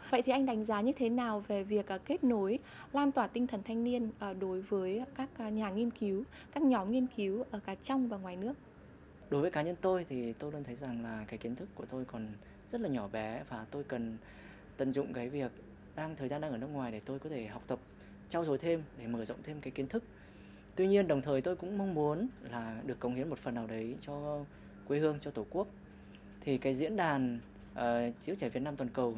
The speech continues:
Speaker 2: rõ ràng là một cái cơ hội, cũng là một cái cơ duyên đối với tôi để tôi có thể kết nối với rất nhiều nhà khoa học trong nước, ờ, để chúng tôi có thể thảo luận, chúng tôi có thể, ờ, bàn về chuyện hợp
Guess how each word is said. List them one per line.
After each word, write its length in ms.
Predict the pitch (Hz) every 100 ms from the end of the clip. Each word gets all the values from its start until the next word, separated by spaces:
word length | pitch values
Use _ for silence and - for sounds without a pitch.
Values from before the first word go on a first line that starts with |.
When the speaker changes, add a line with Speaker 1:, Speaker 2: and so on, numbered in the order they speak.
| 107
Speaker 2:
rõ 180 | 127 -
ràng 320 | 185 156 127 117
là 140 | 117 117
một 180 | 117 113
cái 240 | - 110 113
cơ 100 | 147
hội, 280 | 147 143 139 -
cũng 100 | 139 143
là 80 | 135
một 160 | 123 -
cái 140 | 120
cơ 160 | 156 151
duyên 200 | 156 147
đối 100 | 131
với 80 | 135
tôi 260 | 165 165 - - - - -
để 100 | 110 -
tôi 140 | 143
có 100 | 151
thể 140 | 147
kết 200 | 107 175
nối 280 | 165 135 139
với 180 | 135 135
rất 180 | 240 208
nhiều 120 | 135
nhà 220 | 123 120
khoa 220 | 110 -
học 60 | 123
trong 180 | - 170
nước, 160 | 190 208 - - - - -
ờ, 260 | - 117 117
để 200 | 113 107
chúng 120 | 113 127
tôi 160 | 156
có 80 | 160
thể 100 | 131
thảo 240 | 127 110
luận, 200 | 107 135 - - - - -
chúng 120 | 120
tôi 200 | 117 147
có 100 | 143 147
thể, 300 | 123 104 - - - - -
ờ, 240 | 127 113 110
bàn 260 | 120 120
về 120 | 120
chuyện 200 | 117 127
hợp 160 | 131